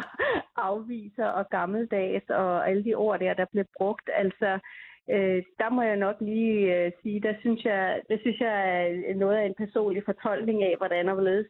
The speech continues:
tingene er. Altså, jeg er med på, at der er en vigtig budskab i, at kvinder t-, skal tages alvorligt, som jeg er fuldstændig enig i, som,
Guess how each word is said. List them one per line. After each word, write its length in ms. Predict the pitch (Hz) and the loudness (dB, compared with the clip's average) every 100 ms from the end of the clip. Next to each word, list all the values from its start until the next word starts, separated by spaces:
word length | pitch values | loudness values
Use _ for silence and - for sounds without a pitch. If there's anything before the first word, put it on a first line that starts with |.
| - | -2
tingene 300 | 202 175 185 | -2 0 0
er. 240 | 143 180 196 | 2 2 0
Altså, 160 | 185 196 | 0 0
jeg 100 | 190 | 0
er 140 | 196 | 0
med 80 | 214 - | -2 0
på, 140 | 226 | 0
at 100 | 190 | 0
der 60 | 196 | 0
er 100 | 190 | -2
en 160 | 185 | 0
vigtig 280 | 208 220 247 - | -2 -2 -8 -6
budskab 480 | 277 311 - 226 185 | -4 -2 0 0 0
i, 140 | 202 180 | 0 0
at 120 | - | 0
kvinder 260 | 208 185 196 | 0 0 0
t-, 200 | - 196 | -4 -8
skal 160 | 190 175 | -6 -2
tages 200 | 175 165 | -2 -2
alvorligt, 420 | 175 170 - 190 | -2 0 -2 -2
som 160 | 190 180 | 0 2
jeg 120 | 170 | 2
er 140 | 156 - | -2 -2
fuldstændig 560 | 254 254 - 180 185 175 175 | -2 -2 -4 -4 -2 0 2
enig 220 | 208 175 | 2 2
i, 40 | - | 0
som, 140 | 180 | -2